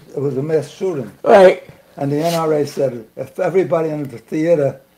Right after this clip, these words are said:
Speaker 1: had a, a gun, you know, if people would, uh, had a gun, best way to stop that guy
Speaker 2: Is somebody else with a gun.
Speaker 1: You know how many people would have got? More people
Speaker 2: Right.
Speaker 1: would have got. First of all, even the police who are
Speaker 2: Tell you,
Speaker 1: trained,
Speaker 2: right, they tell you not
Speaker 1: they,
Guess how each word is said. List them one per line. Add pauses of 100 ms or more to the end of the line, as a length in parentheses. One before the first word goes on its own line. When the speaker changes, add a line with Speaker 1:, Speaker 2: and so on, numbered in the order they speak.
(340)
Speaker 1:
had
a, (440)
a
gun,
you
know,
if
people
would, (560)
uh,
had
a
gun, (520)
best
way
to
stop
that
guy (340)
Speaker 2:
Is
somebody
else
with
a
gun.
Speaker 1:
You
know
how
many
people
would
have
got?
More
people
Speaker 2:
Right.
Speaker 1:
would
have
got. (260)
First
of
all,
even
the
police (680)
who
are
Speaker 2:
Tell
you,
Speaker 1:
trained,
Speaker 2:
right,
they
tell
you
not
Speaker 1:
they,